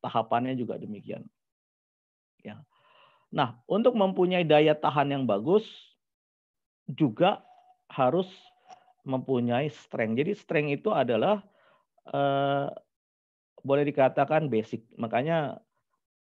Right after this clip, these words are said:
semua cabang olahraga kalau tidak, eh, latihan strength ya sudah gitu ya. Bahkan ada istilah ekstrim kalau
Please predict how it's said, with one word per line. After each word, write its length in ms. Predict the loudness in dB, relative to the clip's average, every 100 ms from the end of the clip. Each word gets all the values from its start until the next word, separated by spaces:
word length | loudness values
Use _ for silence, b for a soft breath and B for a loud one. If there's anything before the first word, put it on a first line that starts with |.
| _
semua 320 | -6 -2 2 2
cabang 400 | 2 2 2 4
olahraga 880 | 4 6 4 4 2 4 2 -4 -10 _ _ _ _ _ 0
kalau 480 | 4 4 4 2 0
tidak, 480 | -2 -2 0 -2 -4 -16 _ _ _ _ _ -2
eh, 200 | 0 2
latihan 360 | 0 2 0 -2
strength 340 | -2 -2 -2
ya 80 | -4
sudah 300 | -4 -4 -4 -6
gitu 320 | -16 -16 -16
ya. 20 | -18 _ _ _ _ _ -4
Bahkan 240 | -2 0
ada 160 | 0 0
istilah 560 | -2 -2 0 0 -2 -8
ekstrim 560 | -10 -8 -4 -4 -4 -12 _ _ _ _ _
kalau 560 | -6 -2 0 0 -2